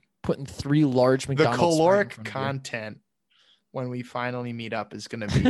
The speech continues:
Speaker 1: <laughs>
Speaker 2: insane. We're gonna lose, like, a month's worth of health,
Speaker 1: <laughs>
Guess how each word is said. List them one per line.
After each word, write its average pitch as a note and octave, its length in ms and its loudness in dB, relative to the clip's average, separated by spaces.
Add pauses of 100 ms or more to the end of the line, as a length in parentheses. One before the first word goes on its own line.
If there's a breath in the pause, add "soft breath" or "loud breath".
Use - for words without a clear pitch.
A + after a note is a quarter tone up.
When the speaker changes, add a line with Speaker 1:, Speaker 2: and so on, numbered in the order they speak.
Speaker 1:
<laughs> - 60 0
Speaker 2:
insane. A4+ 380 2
We're C#3 120 4
gonna D3+ 160 2
lose, C3 300 2
like, A#2 140 -2
a A2 60 -4
month's A2 440 -4
worth A2 320 -4
of - 320 -10 (220)
health, - 520 -2 (340 loud breath)
Speaker 1:
<laughs> - 0 -